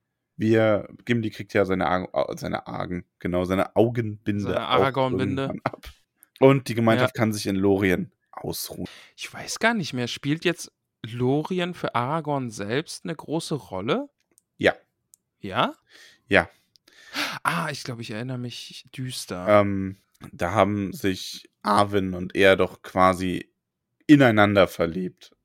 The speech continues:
Speaker 1: Also
Speaker 2: Ja.
Speaker 1: Arwen und Aragorn, er hat sie ja schon, er hat, A-, Aragorn hat ja Arwen gesehen, nachdem sie, äh, nachdem er erfahren hat, was sein Erbe eigentlich ist im Bruchtal.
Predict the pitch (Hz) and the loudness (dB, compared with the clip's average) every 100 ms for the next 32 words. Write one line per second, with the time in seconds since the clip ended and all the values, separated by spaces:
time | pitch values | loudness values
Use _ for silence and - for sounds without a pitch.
0 | _ 104 104 107 101 98 - 127 127 139 | _ 2 4 4 2 0 -6 -4 -6 -10
1 | _ _ - 110 120 120 107 90 113 107 | _ _ -2 0 0 0 2 2 2 2
2 | 107 107 101 95 98 - 107 98 90 - | 2 2 0 0 -2 -4 -2 0 0 -4
3 | 92 90 90 92 _ - 90 - - 101 | -6 -4 -4 -4 _ -4 -2 -2 -2 -2
4 | 104 95 92 90 - 87 87 90 87 - | 0 -2 -2 -4 -2 -2 -2 -6 -8 -12
5 | 85 90 110 131 139 147 _ _ - 92 | -6 0 0 0 -6 -12 _ _ -12 -12
6 | - 90 92 90 90 85 85 - _ _ | -6 -6 -6 -4 -4 -4 -6 -10 _ _
7 | _ - 98 95 - 202 92 90 85 104 | _ -2 0 2 2 2 4 2 2 4
8 | 95 101 95 87 90 - 92 87 107 139 | 4 4 -2 -2 -6 0 0 2 2 4
9 | 104 117 117 110 143 170 - 123 120 123 | 2 2 -2 -6 -6 -6 -8 -8 -6 -8
10 | - 120 117 120 | -4 -2 -2 -6